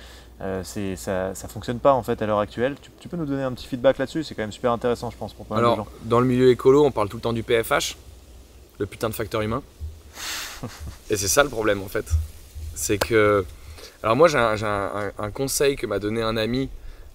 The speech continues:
Speaker 2: euh, que je sais pas si tu connais, mais, euh, et j'invite les gens à se renseigner sur ce mec-là, il s'appelle Francis Gendron. Euh, c'est un mec qui construit les habitats les plus écologiques, euh, qui soient, je pense. Euh, il vit au, au Québec, sa boîte s'appelle Solution era.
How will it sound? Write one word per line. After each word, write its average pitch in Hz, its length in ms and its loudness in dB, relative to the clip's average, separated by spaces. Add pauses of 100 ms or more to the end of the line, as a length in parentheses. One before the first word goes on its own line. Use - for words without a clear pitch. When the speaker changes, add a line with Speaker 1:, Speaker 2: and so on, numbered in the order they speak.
(140)
Speaker 2:
euh, 101 260 0
que 107 140 -8
je - 80 -6
sais - 120 -6
pas 156 120 -2
si - 100 -2
tu - 100 -6
connais, 127 260 2
mais, 113 100 0
euh, 95 680 -2
et 98 200 -2
j'invite 107 260 -2
les 120 100 0
gens 123 140 0
à 110 100 2
se - 80 -4
renseigner 117 300 -4
sur - 160 -2
ce - 80 -4
mec-là, 117 220 0
il - 20 -4
s'appelle 107 240 -2
Francis 117 340 -4
Gendron. 117 320 0 (1040)
Euh, 101 160 0
c'est 98 220 0
un 104 120 0
mec 123 200 2
qui 110 140 -12
construit 113 360 -2
les 117 140 2
habitats 110 260 2
les 123 80 2
plus 104 180 -4
écologiques, 104 520 -2
euh, 87 340 -6 (720)
qui 101 120 -10
soient, 101 220 -6
je - 100 -8
pense. - 320 -12 (560)
Euh, 95 220 -2
il 92 100 -2
vit 98 200 -4
au, 92 300 -4
au 92 80 -4
Québec, 113 340 0
sa - 140 -4
boîte 104 240 0
s'appelle 95 260 -6
Solution 113 400 0
era. 110 300 2